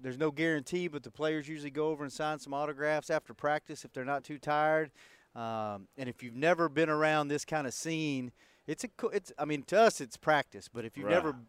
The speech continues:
Speaker 1: been around it or you've never been around a pro team, it's, it's real, a really cool deal to come check out. So, what'd you do last night? Do anything fun?
Speaker 2: Nah, man. I,
Speaker 1: Now, if
Speaker 2: I
Speaker 1: you're getting up at four in the morning, what time
Speaker 2: Yeah.
Speaker 1: are you going to bed?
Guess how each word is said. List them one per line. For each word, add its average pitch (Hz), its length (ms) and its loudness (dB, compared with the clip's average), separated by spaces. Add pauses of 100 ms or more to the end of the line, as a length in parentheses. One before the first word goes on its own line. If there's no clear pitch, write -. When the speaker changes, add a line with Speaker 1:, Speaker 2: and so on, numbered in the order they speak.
(360)
Speaker 1:
been 160 140 2
around 151 400 4
it 147 120 2
or 131 60 0
you've 120 180 -6
never 147 200 0
been 143 180 0
around 139 240 0
a 131 60 -4
pro 143 240 -2
team, 143 320 -4
it's, - 200 -10
it's 143 260 -8
real, 165 280 -2
a 135 100 -2
really 147 280 -2
cool 135 260 -6
deal 113 240 -4
to 104 80 -8
come 110 200 -12
check 107 280 -10
out. 98 260 -8
So, 95 300 -12 (380)
what'd 185 180 6
you 202 80 -4
do 220 120 2
last 196 260 8
night? 208 260 2
Do 160 80 -2
anything 165 380 -6 (340)
fun? 180 280 -2 (300)
Speaker 2:
Nah, 107 380 4
man. 110 200 2
I, 110 260 6
Speaker 1:
Now, 220 60 12
if 214 100 6
Speaker 2:
I - 20 4
Speaker 1:
you're 320 100 6
getting 285 240 6
up 262 140 6
at 175 180 0
four 214 240 8
in 175 60 4
the 160 60 0
morning, 160 400 2
what 196 160 -2
time 214 140 6
Speaker 2:
Yeah. 202 80 8
Speaker 1:
are - 40 4
you 247 80 0
going 240 180 6
to 180 60 0
bed? 190 420 4